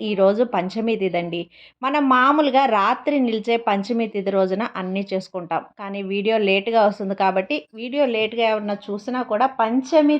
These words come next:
తిథి అనేది సాయంత్రం వరకు ఉంది. రేపు సాయంత్రం నాలుగు గంటల వరకు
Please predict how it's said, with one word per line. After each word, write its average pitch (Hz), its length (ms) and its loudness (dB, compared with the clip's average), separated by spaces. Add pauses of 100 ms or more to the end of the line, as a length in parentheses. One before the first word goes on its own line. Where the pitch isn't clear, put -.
తిథి 220 320 -4
అనేది 196 460 0 (520)
సాయంత్రం 320 720 4
వరకు 233 380 2
ఉంది. 185 240 -2 (160)
రేపు 240 340 4 (100)
సాయంత్రం 214 480 2
నాలుగు 190 300 2
గంటల 190 280 0
వరకు 196 280 2